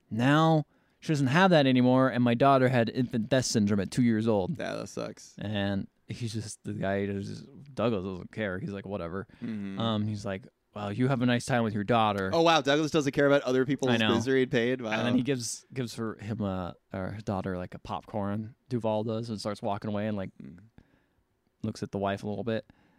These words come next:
Speaker 1: And then Douglas is like, "Oh, here, here's your popcorn," and starts giving him, but puts the gun down. And then the wife kicks the gun away and runs away.
Speaker 2: Hell yeah.
Speaker 1: And she runs, and then the cop,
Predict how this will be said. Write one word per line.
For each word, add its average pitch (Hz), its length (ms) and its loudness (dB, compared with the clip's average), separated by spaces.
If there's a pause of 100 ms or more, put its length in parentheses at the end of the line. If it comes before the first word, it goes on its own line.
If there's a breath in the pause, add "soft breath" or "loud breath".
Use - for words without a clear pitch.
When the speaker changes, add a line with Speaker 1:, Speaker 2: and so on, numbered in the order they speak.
(140 soft breath)
Speaker 1:
And 107 200 -2
then 101 300 -2
Douglas 104 300 -6
is 104 60 -14
like, 104 140 -12
"Oh, 160 360 -6
here, 135 240 -8
here's 139 160 -6
your 147 60 -10
popcorn," 104 520 -10
and 107 100 -14
starts 113 200 -14
giving 110 180 -4
him, 117 80 -2
but 120 100 -6
puts - 200 -12
the 110 80 -8
gun 131 240 4
down. 95 380 -2 (680 soft breath)
And 110 160 -2
then 104 480 -2
the - 220 -12
wife 117 300 0
kicks - 240 -2
the 143 80 -2
gun 135 160 4
away 117 200 2
and 104 140 -6
runs 113 220 2
away. 110 360 2
Speaker 2:
Hell 107 200 -2
yeah. 85 320 -8
Speaker 1:
And 104 320 -6
she 135 160 -4
runs, 117 440 0
and 104 160 -8
then 104 340 -2
the - 60 -6
cop, 135 320 -2